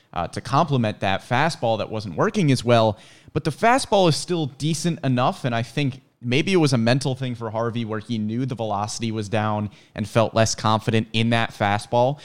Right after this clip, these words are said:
But over the last three years, he has used his fastball consistently more each season,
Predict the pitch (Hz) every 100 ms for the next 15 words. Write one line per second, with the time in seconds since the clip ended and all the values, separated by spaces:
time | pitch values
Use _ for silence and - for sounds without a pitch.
0 | - - 123 190 214 151 147 - 139 127
1 | 131 123 - 123 110 113 151 151 - 117
2 | - 117 127 - 110 107 104 - 107 -
3 | 170 - 151 104 113 110 117 117 - 117
4 | - - 160 214 143 127